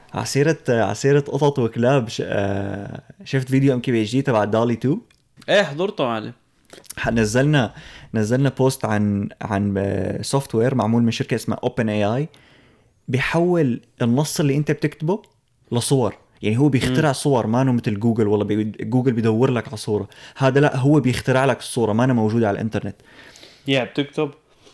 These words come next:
Speaker 2: مثلا، آه، كلب بيشبه أبو الهول براس، آه، بوظة.
Speaker 1: إيه،
Speaker 2: بيطلع لك
Speaker 1: بيقوم
Speaker 2: كلب،
Speaker 1: هو بيعمل لك،
Speaker 2: بيطلع
Speaker 1: إيه،
Speaker 2: لك
Speaker 1: بالضبط،
Speaker 2: صورة كلب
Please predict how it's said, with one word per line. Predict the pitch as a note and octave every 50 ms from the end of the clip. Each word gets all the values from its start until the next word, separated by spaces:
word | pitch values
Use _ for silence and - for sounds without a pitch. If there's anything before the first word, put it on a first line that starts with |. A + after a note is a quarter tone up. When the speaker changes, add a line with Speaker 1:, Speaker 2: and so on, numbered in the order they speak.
| _ _ -
Speaker 2:
مثلا، | B2+ C3 - C3+ B2+ B2+ B2+ B2+ A#2+ A#2 A2+ A2
آه، | A2+ A2 A2 A2 A2 G#2+ G#2+ G#2+ G#2 - - - - - - -
كلب | - C3+ C#3 D3 E3 D#3+ D3+ C#3+ - _ _ -
بيشبه | - A2 B2+ C3+ - - C3+ C3+ A#2 A2 - -
أبو | A#2+ B2 B2
الهول | A#2+ A2+ G#2+ A2+ B2+ C3+ C3+ C#3 C#3 C3 A2+
براس، | A2 A2 A2 A#2+ B2 B2 B2 B2 - - - - - - - -
آه، | A2 G#2+ G#2+ A2 G#2 G#2 G#2 G#2 G#2+ - _ _ - _ -
بوظة. | B2+ B2+ B2+ B2 G#2+ G#2+ G2 - - _ _ _ -
Speaker 1:
إيه، | - - D3 D3 C3+
Speaker 2:
بيطلع | C#3+ D#3 D#3+ D#3
لك | D3+
Speaker 1:
بيقوم | D3 C3 B2+ C3
Speaker 2:
كلب، | C3+ - D#3
Speaker 1:
هو | D3+
بيعمل | C#3 C3+ B2+ A#2 B2+ C3+ C3+ C3+
لك، | B2+ A#2
Speaker 2:
بيطلع | A#2+ A2 B2 C3+
Speaker 1:
إيه، | -
Speaker 2:
لك | D#3+ D3+
Speaker 1:
بالضبط، | C#3 B2+ A#2 C3 C3
Speaker 2:
صورة | - C3+ B2+ B2
كلب | A#2+